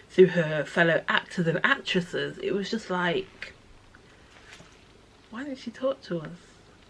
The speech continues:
Cause she's always been, and they always said this, and, you know, all the conversations I've had with her friends, her colleagues were like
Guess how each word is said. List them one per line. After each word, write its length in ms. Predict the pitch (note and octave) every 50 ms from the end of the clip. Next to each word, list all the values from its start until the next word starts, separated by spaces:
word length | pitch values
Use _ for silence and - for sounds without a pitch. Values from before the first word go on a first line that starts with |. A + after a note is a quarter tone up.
| - - - - - - - - - - - - - - - - - - - - - - _ - -
Cause 120 | - A3
she's 140 | - B3+ A3+
always 360 | - B3 B3+ C#4 C#4+ C4 -
been, 420 | - - G#3 F#3+ E3+ D#3 D3 - - - - - -
and 180 | - F#3 G3+ G#3
they 140 | G#3 G#3+ G#3+
always 420 | G3+ A3 A#3+ A#3 G#3+ G#3 G#3+ G3+
said 300 | - - D#3 D3 - -
this, 360 | - C#3 - F3+ F3 - -
and, 420 | - - D#3+ D#3 E3 D#3 D3+ D3+ -
you 100 | - F3
know, 160 | E3 D#3 D#3
all 280 | D3+ F3+ F#3 F#3 F#3
the 220 | F3 F3 F3 E3+ E3+
conversations 580 | E3+ - F3 E3+ E3 E3+ - E3+ E3+ F3 - F3+
I've 80 | E3
had 260 | D3 - - C#3+ D#3 D#3
with 120 | D3+ C#3+
her 300 | - C3+ C#3+ C#3+ D3 C#3+
friends, 440 | - - - - F3 E3 E3+ F3 F3
her 60 | D3+
colleagues 560 | - - - - F3+ F3+ E3+ E3 E3 E3 E3+
were 100 | D#3 D3+
like 280 | D3 D3 C#3 C#3 C#3